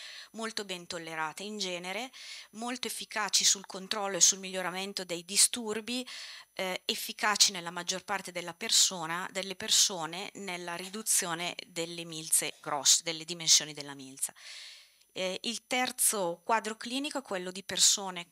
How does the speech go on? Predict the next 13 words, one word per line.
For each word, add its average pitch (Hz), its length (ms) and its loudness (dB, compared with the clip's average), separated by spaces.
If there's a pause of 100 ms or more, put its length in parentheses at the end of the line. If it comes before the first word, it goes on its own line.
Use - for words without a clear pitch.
in 190 200 -10
cui, 196 580 -6
eh, 165 440 -6
la 180 160 -2
malattia, 185 800 -4
eh, 156 340 -4
la 160 80 -8
mielofibrosi 180 640 -4
si - 140 6
manifesta 175 640 -2
con 196 220 -6
un'anemia 165 440 -8
significativa 160 960 0